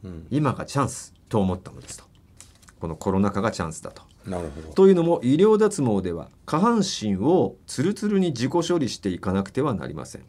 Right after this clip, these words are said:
Speaker 1: うん。
Speaker 2: なので、彼に会えない今だからこそできるのです。三月末に彼に会えるはずの予定がなくなったその日に契約をし、通い始めました。二回目の予約は自粛ムードもあり、外出が怖かったので、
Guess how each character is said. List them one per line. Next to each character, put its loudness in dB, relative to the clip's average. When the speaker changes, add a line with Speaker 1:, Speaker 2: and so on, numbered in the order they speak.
Speaker 1:
う -8
ん。 -8
Speaker 2:
な 2
の 2
で、 0
彼 0
に 0
会 0
え -2
な -2
い -10
今 2
だ 0
か 0
ら 0
こ -4
そ -2
で -2
き -2
る -4
の -10
で -20
す。 -20
三 2
月 -4
末 0
に -4
彼 2
に 2
会 2
え 4
る 2
は -2
ず -4
の -2
予 -6
定 -2
が -2
な -4
く -2
な 2
っ -4
た -10
そ -2
の 0
日 -4
に -4
契 2
約 -2
を -6
し、 -10
通 0
い 2
始 -4
め -8
ま -12
し -16
た。 -20
二 0
回 2
目 4
の 4
予 2
約 0
は 2
自 -4
粛 -4
ム 4
ー 0
ド 0
も -6
あ -4
り、 -8
外 2
出 -8
が 2
怖 2
か -2
っ -8
た -10
の -8
で、 -4